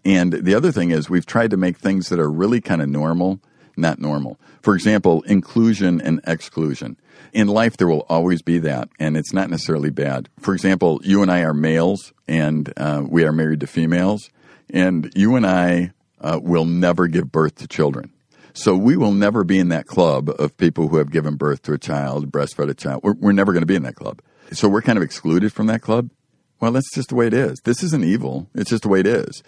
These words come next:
To pretend that we want everything the same would be really silly because it's not the same. And there's no way to make it the same. So if I'm gonna try and make something the same that, that really can't be the same, well, then I'm beating my head on a rock and hoping my head doesn't hurt.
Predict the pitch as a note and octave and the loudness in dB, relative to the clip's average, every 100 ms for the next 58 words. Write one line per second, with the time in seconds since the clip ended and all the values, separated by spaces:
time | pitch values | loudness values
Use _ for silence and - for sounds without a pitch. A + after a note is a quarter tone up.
0 | _ - A#2+ A#2 A2+ - C#3+ C#3+ G2 - | _ 0 0 2 -2 2 2 2 0 2
1 | G#2 G#2+ G#2+ F#2 F#2 G2+ G2 F2+ - F2+ | 2 4 2 2 2 2 0 -2 -2 -2
2 | F2+ A2 G2+ F2 F2+ E2+ F#2+ D#2+ - E2 | 0 0 -2 -2 0 0 0 -2 -2 0
3 | F#2 E2+ F2+ E2+ D2+ - D2+ D2+ E2 - | 2 0 0 0 -2 -2 -4 -4 -6 -6
4 | C2+ - _ _ D2+ E2 F2 E2 D#2+ D#2 | -6 -8 _ _ -4 0 2 2 0 0
5 | D2+ G#2 C#3 - D2+ - B1+ A#1+ - - | 2 0 -2 -4 -6 -6 -8 -10 -16 -20
6 | - A#2+ A2+ B2 G2+ C#3 B2 A2 C3+ - | 0 4 4 2 2 2 4 2 2 0
7 | A2 G#2 F2+ D#2+ D#3 C3+ F#2 F2+ D#2+ F#2 | 0 0 0 -2 -2 0 0 0 0 -2
8 | F2 G#2+ F#2+ - B2+ B2 F2 C#2+ - C2 | 2 2 2 0 0 0 -2 -4 -6 -6
9 | C2 D#2+ - _ G2+ G2 - _ _ - | -6 -6 -12 _ 0 0 0 _ _ -4
10 | G2 G#2+ A2+ A2 A#2 F#2+ F2 A2+ G2+ E2+ | 2 2 4 2 2 0 0 0 2 2
11 | G#2+ B2+ - - F#2 F#2+ F#2 A#2+ D3 D#2 | 2 2 0 -2 -2 0 0 0 0 -2
12 | D2 D2+ C2+ | -4 -6 -8